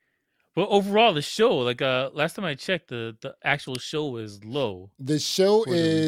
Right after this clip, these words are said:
Speaker 1: reviews.
Speaker 2: uh, six point four. Wow. Whew.
Speaker 1: Yeah, that's what I'm saying. It's a, it's a low score, which I don't, Amazon doesn't care about the score. They just want hours watched.
Speaker 2: Right.
Speaker 1: That's the <laughs> only thing they care about. So if, if people are watching it, which it was trending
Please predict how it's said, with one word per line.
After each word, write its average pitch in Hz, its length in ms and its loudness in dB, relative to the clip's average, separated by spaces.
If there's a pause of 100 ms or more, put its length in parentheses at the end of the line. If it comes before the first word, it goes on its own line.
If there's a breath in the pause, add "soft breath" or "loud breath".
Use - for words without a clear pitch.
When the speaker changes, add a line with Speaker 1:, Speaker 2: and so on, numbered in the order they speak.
(160)
Speaker 1:
reviews. 95 80 -10
Speaker 2:
uh, 143 320 2
six - 440 -2
point 160 360 -6
four. 143 420 0
Wow. 135 520 0
Whew. 294 340 2 (540 loud breath)
Speaker 1:
Yeah, 160 280 6
that's 143 120 2
what 190 60 0
I'm 202 60 -4
saying. 170 340 2
It's 151 120 -2
a, 147 180 -2
it's 180 120 0
a 160 60 -2
low 151 260 0
score, 135 500 -4 (240 loud breath)
which 214 180 0
I 277 100 6
don't, 311 160 4 (140)
Amazon 302 360 2
doesn't 208 180 -2
care 208 160 0
about 165 160 0
the 131 60 -14
score. 170 300 0
They 175 100 -2
just 175 120 -10
want 160 200 -6
hours 117 340 -2
watched. 98 480 -14 (200)
Speaker 2:
Right. 139 280 0
Speaker 1:
That's 143 120 -10
the 175 160 -6
<laughs> - 40 -12
only 180 160 -6
thing 139 160 -6
they 131 120 -6
care 123 220 -6
about. 98 360 -10 (360)
So 135 420 -4
if, 151 300 -2 (300 soft breath)
if 151 160 -2
people 240 260 -4
are 180 120 0
watching 147 520 0
it, 123 220 -8
which 135 200 -10
it 156 100 -6
was 185 280 -2
trending 127 580 -6